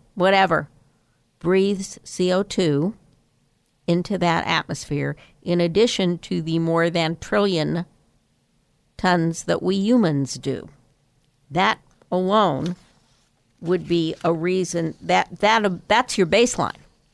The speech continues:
Anything else that we do that pollutes the environment is in addition to that. That's a fact. That's a global fact. Okay? So that's where you begin to talk about climate change.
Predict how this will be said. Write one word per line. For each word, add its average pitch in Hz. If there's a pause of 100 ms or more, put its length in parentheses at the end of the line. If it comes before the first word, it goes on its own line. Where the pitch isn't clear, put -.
(280)
Anything 233
else 202 (580)
that 180
we 185
do 185 (420)
that 190
pollutes 190
the 226
environment 180
is 180
in 180
addition 170
to 151
that. - (2000)
That's -
a 202
fact. -
That's 170
a 185
global 185
fact. - (640)
Okay? 151 (1000)
So 180
that's 220
where 214
you 180
begin 165
to -
talk 160
about 151
climate 151
change. -